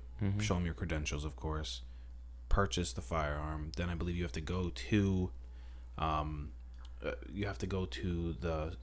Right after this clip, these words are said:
Speaker 2: Suffolk County Police Headquarters here. Um, show them the receipt for everything. "Hey, look, I bought a firearm. I bought a, um, a handgun."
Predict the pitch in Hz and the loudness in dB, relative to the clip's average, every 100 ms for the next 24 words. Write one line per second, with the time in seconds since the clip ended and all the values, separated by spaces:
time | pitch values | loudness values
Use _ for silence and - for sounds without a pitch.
0 | - - - 98 90 95 90 85 - 85 | -6 2 4 4 2 0 0 0 0 0
1 | - 85 - 80 85 - 95 104 - - | 0 0 0 -2 -2 -2 -2 -2 -4 -12
2 | - - - - - 80 78 78 - - | -12 -12 -10 -6 -2 0 0 -2 -2 2
3 | - 104 104 104 101 95 92 - 107 95 | 8 8 8 6 2 0 2 2 2 2
4 | 104 101 92 98 95 95 95 87 87 87 | 2 2 0 0 2 2 2 0 0 0
5 | 82 - 78 57 - - 71 87 92 85 | 0 0 0 0 -2 -2 -2 0 0 0
6 | 82 78 76 69 104 87 76 67 | 0 0 -2 0 0 0 -2 -6